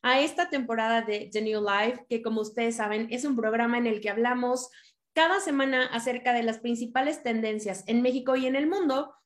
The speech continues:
que nos permitan adaptarnos de mejor manera a nuestra nueva normalidad.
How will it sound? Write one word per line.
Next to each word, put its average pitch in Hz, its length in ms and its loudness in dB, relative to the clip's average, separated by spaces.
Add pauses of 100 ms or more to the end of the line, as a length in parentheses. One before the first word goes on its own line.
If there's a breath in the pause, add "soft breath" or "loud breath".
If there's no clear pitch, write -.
que 233 120 0
nos 277 260 0
permitan 240 640 0 (160 loud breath)
adaptarnos 220 580 2
de 220 80 -2
mejor 240 300 0
manera 226 420 2
a 208 80 -2
nuestra 208 340 -4
nueva 196 280 -2
normalidad. 185 720 0